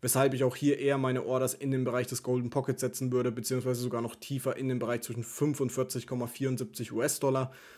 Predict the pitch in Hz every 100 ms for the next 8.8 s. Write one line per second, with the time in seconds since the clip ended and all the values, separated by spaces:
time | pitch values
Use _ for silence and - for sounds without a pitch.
0 | - - 170 151 131 147 143 139 135 135
1 | 127 120 127 127 127 120 120 139 135 127
2 | 123 113 113 113 - 110 110 113 - 151
3 | 147 139 131 - 120 117 110 117 120 120
4 | 113 117 - - 117 113 98 113 - 123
5 | 127 120 120 117 117 117 117 113 117 117
6 | 110 - - - - _ 160 143 143 135
7 | 131 131 123 - 123 - - 139 123 117
8 | 120 113 110 120 113 110 113